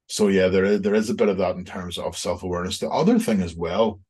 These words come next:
which is really interesting for people, if you want to think about self-awareness, is what was your childhood like up to seven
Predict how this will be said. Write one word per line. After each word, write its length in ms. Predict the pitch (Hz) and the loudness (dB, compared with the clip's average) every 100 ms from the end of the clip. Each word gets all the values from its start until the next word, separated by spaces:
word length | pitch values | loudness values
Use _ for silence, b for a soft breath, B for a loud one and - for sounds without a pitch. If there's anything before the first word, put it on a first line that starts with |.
| _ _ - | _ _ -8
which 180 | 98 | -6
is 120 | 95 92 | -4 -2
really 260 | 98 110 | 0 0
interesting 560 | 120 - 139 117 123 98 | -2 -2 0 0 -2 -4
for 140 | 104 | -4
people, 340 | - 110 104 95 | -6 -6 -4 -6
if 160 | 87 | -6
you 140 | 104 101 | -4 -2
want 340 | 98 110 - | 0 0 -2
to 80 | 143 | -10
think 300 | - 143 123 | -6 -8 -6
about 200 | 123 113 | -6 -4
self-awareness, 800 | - 110 117 110 95 87 - - _ _ b b b - | -2 -2 -2 -2 -4 -6 -14 -20 _ _ b b b -6
is 680 | 107 104 98 95 - - - _ _ _ - | -2 0 -2 -6 -8 -12 -18 _ _ _ -2
what 420 | 123 139 147 - - | 4 4 2 -6 -14
was 220 | 117 95 | -8 -4
your 140 | 104 92 | -2 -4
childhood 520 | - 98 95 98 107 | -4 -2 -2 -2 0
like 180 | 92 90 | 0 -2
up 120 | 85 | -8
to 100 | 85 | -6
seven 600 | - 95 92 101 98 | -4 -2 0 0 -2